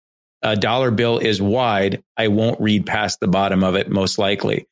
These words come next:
And I'm like, "I appreciate the advice. It really speaks to your point." Uh, and there are folks on my team who write big narrative emails, and I let them know, like,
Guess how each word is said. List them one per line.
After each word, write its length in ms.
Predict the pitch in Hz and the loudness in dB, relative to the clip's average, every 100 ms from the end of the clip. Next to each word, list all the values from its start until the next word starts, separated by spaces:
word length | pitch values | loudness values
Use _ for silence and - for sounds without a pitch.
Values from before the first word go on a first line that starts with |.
| - - | -20 -8
And 80 | - | -2
I'm 80 | 104 | 0
like, 140 | 101 | 0
"I 60 | 104 | -2
appreciate 640 | 87 - 123 113 135 120 113 | -4 -2 0 2 0 0 0
the 100 | 110 | 0
advice. 300 | 98 107 98 | 0 0 2
It 40 | |
really 260 | 104 113 110 | 2 2 0
speaks 260 | - 104 - | 0 -2 -2
to 80 | 107 | 0
your 180 | 98 | 0
point." 460 | 147 127 117 98 98 - - _ - | 0 0 0 0 -4 -12 -20 _ -4
Uh, 180 | 104 101 | -2 0
and 180 | 117 117 | 0 2
there 120 | 143 | 2
are 60 | 127 | 0
folks 320 | 135 123 - | 0 -2 0
on 80 | 113 | 0
my 140 | 113 | 0
team 340 | 113 - 110 98 | -2 0 0 2
who 100 | 104 | 2
write 460 | 107 101 98 - _ _ _ - - | 0 2 0 -2 _ _ _ -20 -6
big 500 | 151 139 113 101 - | 0 2 2 -2 -2
narrative 520 | 110 107 104 101 98 | 0 2 2 0 0
emails, 640 | - 117 110 101 95 95 - _ _ - | 0 0 2 2 0 -2 -6 _ _ -6
and 140 | 104 104 | -2 0
I 60 | |
let 240 | 104 107 107 | 0 0 0
them 100 | 104 | 0
know, 240 | 110 110 | 2 2
like, 340 | 104 101 98 | 0 0 -4